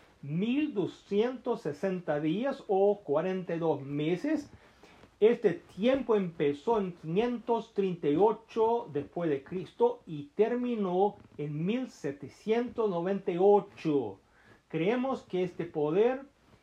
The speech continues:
es, y, y vamos a identificar ese poder cuando llegamos en el Apocalipsis. No voy a hablar el nombre porque la Biblia no habla, pero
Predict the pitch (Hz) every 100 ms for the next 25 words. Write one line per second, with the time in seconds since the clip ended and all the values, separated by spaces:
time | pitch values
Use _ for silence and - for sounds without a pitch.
0 | _ _ _ _ - 190 202 208 208 -
1 | - _ _ - 196 269 339 370 294 254
2 | 196 180 160 226 175 170 170 165 202 -
3 | - 196 185 185 147 151 202 208 151 -
4 | 170 170 156 151 - 156 151 175 208 -
5 | 120 - - - 180 220 277 254 240 226
6 | 196 165 127 123 156 214 214 202 190 165
7 | 165 202 185 139 160 214 220 220 214